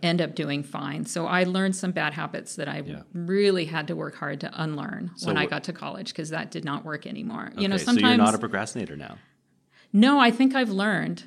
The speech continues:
Speaker 1: I
Speaker 2: Wow.
Speaker 1: think I really have.
Speaker 2: So there's hope.
Speaker 1: Um, <laughs> it did take some time.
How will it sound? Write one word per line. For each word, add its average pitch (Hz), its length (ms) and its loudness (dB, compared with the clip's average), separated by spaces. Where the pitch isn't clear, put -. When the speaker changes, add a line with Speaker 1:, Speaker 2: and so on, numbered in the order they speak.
Speaker 1:
I 180 120 2
Speaker 2:
Wow. 208 80 4
Speaker 1:
think 226 160 4
I 247 80 2
really 196 320 0
have. 165 560 -6
Speaker 2:
So - 180 -8
there's - 200 -4
hope. 113 200 -4
Speaker 1:
Um, 175 520 2
<laughs> - 1080 -4
it 220 180 0
did 262 200 -2
take 196 300 -8
some 180 280 -2
time. 165 640 -6